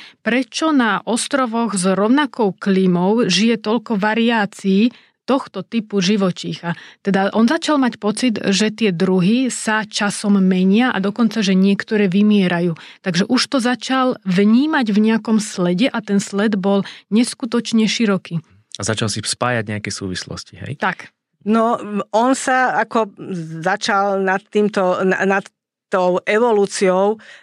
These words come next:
Speaker 3: začal dúmať už skôr, e,
Speaker 1: Áno.
Speaker 3: dokonca
Speaker 1: Aj počas štúdií.
Speaker 3: aj po-, áno, a to, čo, to, čo videl, to si teda zapisoval do nejakého súkromného spisu. Teraz by sme povedali, že to bolo také nejaké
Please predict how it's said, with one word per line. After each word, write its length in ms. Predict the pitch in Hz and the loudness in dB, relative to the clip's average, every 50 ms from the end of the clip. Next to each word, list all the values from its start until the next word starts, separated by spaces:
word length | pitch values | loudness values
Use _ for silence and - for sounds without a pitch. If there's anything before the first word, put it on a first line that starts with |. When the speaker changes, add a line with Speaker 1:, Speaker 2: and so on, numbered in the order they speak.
| _ - - 185 180 180 175 180 180 | _ -4 -2 0 2 2 2 2 0
Speaker 3:
začal 500 | 170 170 175 180 190 - - 240 208 196 | 0 0 -2 -2 -2 -2 -2 -2 -2 0
dúmať 380 | 175 185 208 214 208 208 196 - | 0 0 2 2 2 0 0 -2
už 140 | 190 185 165 | -4 -4 -4
skôr, 640 | - - - - 190 185 208 220 208 202 240 294 | -4 -6 -6 -2 0 2 2 4 4 2 2 0
e, 40 | 285 - - - - - - | -4 -8 -14 -20 -20 -10 -4
Speaker 1:
Áno. 400 | - 226 214 185 185 185 190 185 | -2 -2 0 0 0 0 -2 -2
Speaker 3:
dokonca 800 | 180 175 208 226 226 - 254 240 220 - - 220 208 208 208 262 | 0 0 0 0 0 0 -2 -2 0 0 0 0 2 2 2 2
Speaker 1:
Aj 80 | 262 254 | 0 -2
počas 300 | - 277 269 - 269 240 | -4 -6 -4 -4 -4 -4
štúdií. 460 | - - - 240 220 202 180 185 185 | -4 -4 -4 -4 -4 -2 0 0 0
Speaker 3:
aj 160 | 208 208 208 226 214 | 2 2 0 0 -2
po-, 180 | - 233 - | -4 -2 0
áno, 400 | - 180 180 190 190 240 269 285 | 0 2 2 2 2 2 2 2
a 160 | 254 - 190 190 185 | 2 0 0 -2 -2
to, 200 | - - 233 254 | -2 -2 -2 -2
čo, 360 | 247 - - 247 233 226 220 | 0 0 0 0 2 0 0
to, 160 | 214 - 233 | 0 -2 -2
čo 180 | 220 220 247 220 | 0 0 0 0
videl, 540 | 185 190 254 277 226 208 196 214 233 240 233 | 0 0 0 0 2 2 2 2 2 0 -2
to 80 | - | -4
si 160 | 202 - - 208 | -6 -6 -6 -4
teda 460 | 185 220 208 202 208 202 196 190 - 185 | -2 0 0 2 2 2 2 0 -2 -2
zapisoval 920 | 160 156 185 190 - - 202 - - 196 180 190 202 220 247 262 285 262 - | -2 -2 -2 -2 -4 -6 -6 -2 -2 0 2 2 2 2 2 2 0 -2 -2
do 160 | 190 165 190 | 0 2 2
nejakého 400 | 190 196 202 196 196 - - 214 | 4 4 2 0 0 -2 -2 -2
súkromného 640 | 190 - - 202 196 - 247 233 220 214 214 202 208 | -2 0 -2 -2 0 0 0 0 2 2 2 2 0
spisu. 480 | 196 - - - - 170 - - 226 | 0 -2 -4 -4 -4 -4 0 0 -2
Teraz 300 | 214 214 202 202 202 185 | 0 2 2 2 2 2
by 80 | 196 190 | 0 0
sme 120 | 185 190 | 0 -2
povedali, 380 | 175 - 180 185 180 185 185 190 | -2 -2 -2 0 0 0 0 0
že 140 | 180 185 190 | 0 0 -2
to 100 | 185 185 | -2 -2
bolo 220 | 175 185 190 185 | 0 2 0 0
také 240 | 175 - 190 - - | 0 -2 -4 -2 -2
nejaké 460 | 196 190 190 185 180 - 208 196 185 | 0 0 0 0 0 0 0 -2 -2